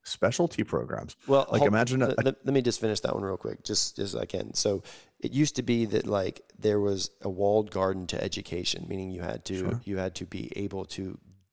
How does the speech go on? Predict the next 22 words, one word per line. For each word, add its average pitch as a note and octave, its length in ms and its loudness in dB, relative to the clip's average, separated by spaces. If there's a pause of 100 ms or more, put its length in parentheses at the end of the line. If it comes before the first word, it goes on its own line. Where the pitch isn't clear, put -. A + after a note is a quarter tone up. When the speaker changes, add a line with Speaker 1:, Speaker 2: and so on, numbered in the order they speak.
(120)
Speaker 2:
pay A2+ 200 0
your A2 220 2
way F#2 380 2
to - 100 -8
get F#2 160 -2
into F#2+ 220 -4
that F2+ 240 -2
garden G2+ 400 0
to - 100 -10
then F#2 260 -2 (260)
learn G2 340 0
from G2 180 -2
the F#2 60 -6
people F#2+ 240 -4
in F#2 40 -4
the F#2 120 -2
ivory F2+ 240 -2
tower, - 340 -4
so - 140 -2
to - 80 -4
speak. - 320 -10 (600)
Now, C#3+ 420 0